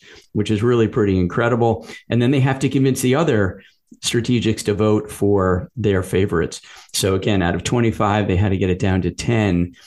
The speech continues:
um, which, as you can imagine, that's a lot of fun listening to that conversation. We get down to the final ten, which is really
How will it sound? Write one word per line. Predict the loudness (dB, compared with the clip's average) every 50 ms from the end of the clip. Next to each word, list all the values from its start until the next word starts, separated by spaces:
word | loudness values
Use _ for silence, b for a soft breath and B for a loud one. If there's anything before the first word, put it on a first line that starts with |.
| B B B -2
um, | 0 0 0 2 0
which, | 0 -2 -2 -4
as | -6 -4 -2 0 0 0 0 0 0
you | 0 0
can | 2 2
imagine, | 2 2 2 0 0 0 0
that's | 0 0 0 0
a |
lot | 0 0 2 0
of | 0 -2
fun | -2 -2 -2 0 0 0 -2 -2 -2 -2
listening | -2 -2 0 -2 -2 -2
to | 0 0
that | 0 0 0 -2
conversation. | -2 0 0 0 0 -2 -2 -2 -2 -2 0 0 0 0 0 0 B B B B B B B
We | -6 -2
get | 0 0 0
down | 2 0 0 0 0
to | 0 -2
the | -2
final | -2 -2 0 0 0 0 -2 -2
ten, | -2 -2 0 0 2 2 0
which | 0 -2 -2 -2
is | -2 -2
really | 0 0 2 2 2 2 2 2 0 0 -2 B